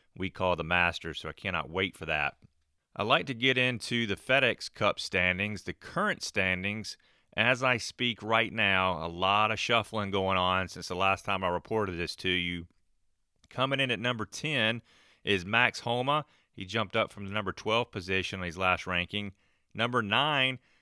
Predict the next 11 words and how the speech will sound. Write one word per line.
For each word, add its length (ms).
huge 400
jump 420
by 140
Patrick 460
Cantlay. 540
He's 220
at 120
number, 420
number 220
nine, 460
coming 240